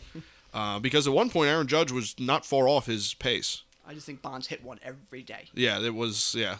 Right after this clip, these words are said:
Speaker 2: ex-,
Speaker 1: And
Speaker 2: and
Speaker 1: so
Speaker 2: that's
Speaker 1: he
Speaker 2: the
Speaker 1: probably
Speaker 2: thing.
Speaker 1: had ten multi-home run games that year, or nine, and one was probably a three home run game, and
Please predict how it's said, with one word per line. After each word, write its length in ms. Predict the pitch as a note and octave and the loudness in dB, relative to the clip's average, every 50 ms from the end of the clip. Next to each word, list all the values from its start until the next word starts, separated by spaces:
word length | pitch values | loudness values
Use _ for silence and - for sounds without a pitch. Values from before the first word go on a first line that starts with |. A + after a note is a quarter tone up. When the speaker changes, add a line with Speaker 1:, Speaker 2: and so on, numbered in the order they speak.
| - - | -8 -10
Speaker 2:
ex-, 140 | - A2 G#2+ | -8 -6 -4
Speaker 1:
And 100 | A2+ A2+ | -2 0
Speaker 2:
and 80 | A#2 | 2
Speaker 1:
so 60 | A#2+ B2+ | 4 4
Speaker 2:
that's 120 | B2 A#2 | 4 2
Speaker 1:
he 40 | - | 0
Speaker 2:
the 60 | B2+ | 0
Speaker 1:
probably 220 | - - A#2+ A2+ | 2 2 2 2
Speaker 2:
thing. 40 | - | 2
Speaker 1:
had 180 | - E3 C#3+ - | -2 -4 -6 -6
ten 160 | - E3+ D#3+ | -6 -8 -8
multi-home 460 | D3+ D3+ D3 - A#2 B2+ C3+ C3 A#2+ | -8 -10 -12 -14 -16 -16 -16 -16 -16
run 160 | A2+ A#2 A2 - - | -16 -16 -18 -18 -18
games 200 | - B2 B2 B2 | -18 -16 -16 -16
that 100 | A2+ G2 | -18 -20
year, 200 | G2+ B2 B2 A#2+ | -20 -20 -20 -20
or 40 | A#2+ | -16
nine, 360 | B2 C3 C3+ C#3 C#3 C3+ C3+ C3 | -14 -14 -12 -12 -14 -16 -16 -18
and 200 | B2+ C3 C3+ C#3+ - | -18 -18 -18 -14 -10
one 160 | - D3 D3 | -8 -6 -6
was 100 | C#3 C#3 | -6 -8
probably 180 | - - C#3 B2+ | -10 -10 -10 -10
a 20 | |
three 180 | - - D#3 D3+ | -8 -8 -8 -8
home 200 | C#3 D3 C3+ C#3 | -8 -8 -10 -12
run 100 | C3+ C3 | -10 -8
game, 340 | C3+ D#3+ E3+ E3 D3+ D3 C3+ | -6 -4 -2 -2 -2 -4 -4
and 220 | C3 C3 C3 | -6 -8 -10